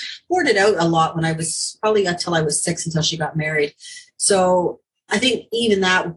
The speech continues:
creates some, you know, creates the need for some resiliency. Like, you're going from house to house to house, you're living with people you don't know. Uh, you know, those are challenging experiences for any child. And then when she did get married, uh, you know, they, she married another residential school survivor.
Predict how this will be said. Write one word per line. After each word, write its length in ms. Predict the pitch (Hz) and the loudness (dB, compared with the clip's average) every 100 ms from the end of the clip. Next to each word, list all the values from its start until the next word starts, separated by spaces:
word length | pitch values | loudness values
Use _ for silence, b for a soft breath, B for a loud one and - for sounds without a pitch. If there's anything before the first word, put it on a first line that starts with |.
| _ | _
creates 340 | - 180 160 - | -4 0 2 2
some, 260 | 175 170 170 | 2 2 2
you 100 | 170 | 0
know, 60 | 160 | -2
creates 380 | - 185 170 | 0 0 0
the 80 | 175 | 2
need 260 | 170 170 170 | 4 4 2
for 80 | 160 | -2
some 240 | 170 165 | 0 0
resiliency. 720 | 151 151 151 151 151 - 131 | 0 -2 -2 -4 -6 -8 -8
Like, 180 | 139 147 | -12 -2
you're 80 | 170 | 0
going 280 | 185 185 180 | 4 2 2
from 160 | 170 | -2
house 280 | 165 175 165 | 0 2 0
to 80 | 165 | 0
house 180 | 170 160 | 0 -2
to 60 | - | -2
house, 320 | 175 175 170 | 0 0 0
you're 100 | 165 | 0
living 180 | 165 165 | 2 0
with 140 | 160 | -2
people 220 | 170 165 156 | -2 -2 -2
you 60 | |
don't 200 | 147 143 | -4 -4
know. 400 | 170 170 170 165 B B B B B - | 0 2 2 -2 B B B B B 0
Uh, 180 | 170 160 | 2 2
you 100 | 190 | 2
know, 60 | 175 | 2
those 240 | 185 175 | 2 2
are 80 | 175 | 0
challenging 540 | - 170 165 165 160 156 160 | 0 2 2 2 0 -4 -8
experiences 720 | - - 165 165 160 - - | -8 -2 0 2 0 -2 -4
for 120 | 160 | -2
any 160 | 147 143 | -2 0
child. 520 | - 175 170 170 170 _ _ _ - | 0 2 2 2 -2 _ _ _ -2
And 140 | 185 | 2
then 160 | 185 180 | 2 2
when 160 | 185 | 2
she 120 | 170 190 | 0 0
did 200 | 170 285 | 0 0
get 160 | 196 | 0
married, 420 | 190 180 175 170 - | 0 0 0 -4 -2
uh, 160 | 170 170 _ | -4 -4 _
you 100 | 190 | -2
know, 100 | 170 | 0
they, 220 | 180 175 | 0 0
she 180 | - 190 | -2 0
married 160 | 190 185 | 2 2
another 300 | 175 214 185 | 2 2 2
residential 480 | 170 170 170 165 | 0 -2 -4 -4
school 240 | 170 - 165 | -6 -6 -4
survivor. 680 | 160 165 202 190 127 190 | -2 0 0 0 -4 -8